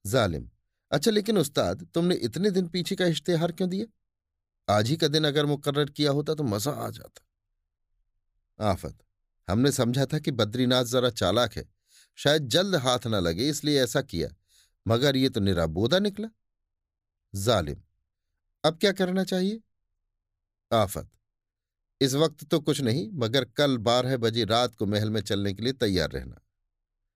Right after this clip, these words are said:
जालिम, "इसके कहने की कोई जरूरत नहीं, अब तो हम और तुम साथ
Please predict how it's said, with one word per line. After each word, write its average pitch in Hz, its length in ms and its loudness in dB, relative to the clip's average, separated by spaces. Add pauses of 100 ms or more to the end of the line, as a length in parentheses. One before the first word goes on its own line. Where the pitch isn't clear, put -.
(140)
जालिम, 90 500 0 (640)
"इसके 165 280 2
कहने 175 280 2
की 165 100 -8
कोई 151 200 2
जरूरत 110 480 -2
नहीं, - 200 -14 (1040)
अब 98 220 -2
तो 117 60 2
हम 120 260 0
और 107 120 2
तुम 107 180 -2
साथ 80 300 -2